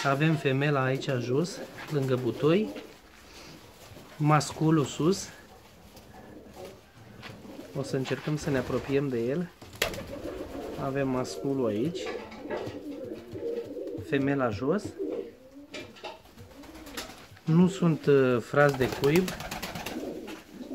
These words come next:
Sunt din cuiburi diferite. Și v-am prezentat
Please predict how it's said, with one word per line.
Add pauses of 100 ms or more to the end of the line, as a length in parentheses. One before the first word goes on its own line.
(220)
Sunt
din
cuiburi
diferite. (2250)
Și
v-am
prezentat